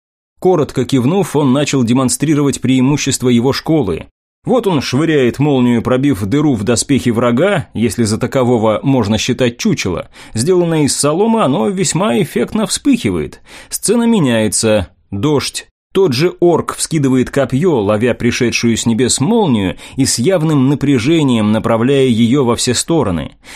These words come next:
На этот раз его враги настоящие и падают с криками и проклятиями на неизвестном языке. С каждой секундой картинка становилась все ярче, а мир вокруг реальнее, вызвав легкую вспышку паники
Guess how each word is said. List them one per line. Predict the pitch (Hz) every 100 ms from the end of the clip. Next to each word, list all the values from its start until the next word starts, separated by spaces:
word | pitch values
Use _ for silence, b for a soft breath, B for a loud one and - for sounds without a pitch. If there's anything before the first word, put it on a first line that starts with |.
| B
На | 113 139
этот | 190 190
раз | 165 190 -
его | 117 156
враги | 127 131 123
настоящие | 175 160 - 143 196 170 - 98 90 80
и | - 147
падают | 143 170 151 143 127
с |
криками | - 147 151 143 131
и |
проклятиями | - 123 127 170 156 160 151 151 113
на | 107
неизвестном | 120 113 113 113 - 107
языке. | 110 110 120 110 80 - _ _ _ _ _ -
С |
каждой | - 147 98 107
секундой | - - 139 123 120
картинка | 127 110 120 107
становилась | - 123 120 113 104 98
все | - -
ярче, | 117 95 190 180 - 214 - B
а | B 123
мир | 151 214
вокруг | 151 143 208 156
реальнее, | 120 123 196 196 147 120 95
вызвав | 107 139 131 123
легкую | 120 151 - 139 120
вспышку | - - 151 - 123
паники | 165 170 156 147 139